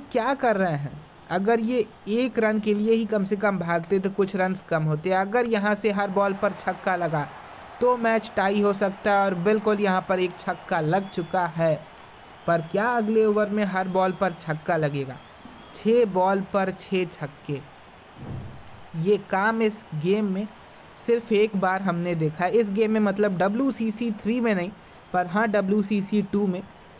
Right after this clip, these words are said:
सिर्फ एक बार हमने छः बॉल पर छः छक्का लगाते हुए देखा है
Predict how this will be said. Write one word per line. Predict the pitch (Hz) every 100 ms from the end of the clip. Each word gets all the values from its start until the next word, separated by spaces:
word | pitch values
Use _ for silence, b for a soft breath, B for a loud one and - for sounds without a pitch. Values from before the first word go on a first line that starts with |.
| -
सिर्फ | 233 226 202
एक | 220 214
बार | 196 202
हमने | 190 185 190
छः | - 202
बॉल | 180 185 185
पर | 190 185
छः | - 185
छक्का | 175 180 165 - 175
लगाते | 165 156 156 156
हुए | 165 156 156
देखा | 156 165 -
है | 202